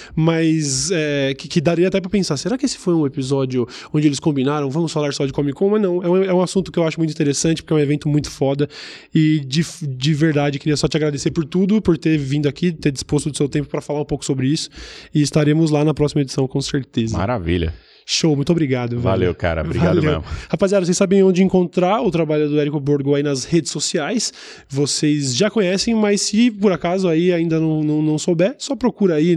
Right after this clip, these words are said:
Speaker 1: YouTube, Twitter, Instagram e tudo. E é isso. A gente vai ficando por aqui. Até um próximo episódio.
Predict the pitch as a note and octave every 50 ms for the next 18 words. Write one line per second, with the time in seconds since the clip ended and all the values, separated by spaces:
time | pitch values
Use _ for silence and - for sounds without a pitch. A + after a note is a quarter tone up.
0 | D#3 D3 - D#3 C#3+ B2+ - _ - A3+ A3 G3 D#3+ C3+ C#3 C3 B2+ A#2+ - -
1 | - - - - - - - - E3+ F3 F3 C#3+ E3 D#3 D#3 C#3 - - C3+ C3+
2 | C#3+ D3+ D#3 D#3 C#3+ - - F3 F#3 F3+ F#3+ A3 - - - - - - _ -
3 | E3+ E3+ F3+ A3+ G#3 E3+ - - - - - - D#3 D3 C3 D3+ - - E3+ D#3
4 | C3 E3+ D#3+ D3+ C#3+ - - - B3 B3+ A3 - - - D#3+ D3 - E3+ E3+ E3+
5 | D#3+ - F3 D#3+ D#3 - - D#3+ C#3 E3 C#3+ C3 C#3 C3+ B2+ A#2+ G#2+ G#2 G#2+